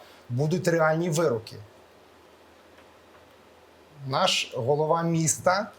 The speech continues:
він добре це розуміє, він відчуває,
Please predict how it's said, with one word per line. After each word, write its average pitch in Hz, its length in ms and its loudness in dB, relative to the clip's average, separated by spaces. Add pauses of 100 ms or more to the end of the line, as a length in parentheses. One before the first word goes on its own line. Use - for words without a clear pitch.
(440)
він 156 200 0
добре 170 320 2
це 170 180 0
розуміє, 156 640 -2 (280)
він 147 200 -2
відчуває, 139 800 0